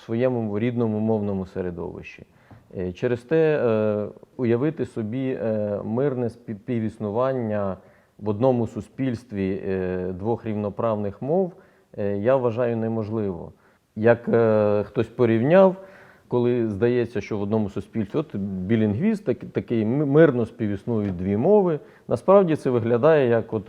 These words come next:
поєдинок армреслінгу, коли, е, два спортсмени от сидять і тримають отак руки, і здається, що нібито, ну, такий баланс у них, е, мир і спокій.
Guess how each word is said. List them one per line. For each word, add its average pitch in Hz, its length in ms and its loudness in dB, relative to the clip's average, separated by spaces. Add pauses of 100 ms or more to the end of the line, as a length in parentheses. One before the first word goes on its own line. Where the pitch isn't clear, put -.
поєдинок 127 600 0
армреслінгу, 95 720 2
коли, 113 400 0 (300)
е, 110 80 0
два 113 220 6
спортсмени 123 880 2
от 107 380 -4
сидять 180 480 2
і 120 160 0
тримають 120 480 0
отак 120 260 -2
руки, 208 400 -2 (300)
і 139 120 -4
здається, 196 400 2
що 165 140 -4
нібито, 165 380 0
ну, 196 140 0
такий 165 240 -4
баланс 190 600 6
у 156 60 -2
них, 147 280 -2
е, 139 40 -4 (640)
мир 165 280 4
і 156 60 2
спокій. - 560 -4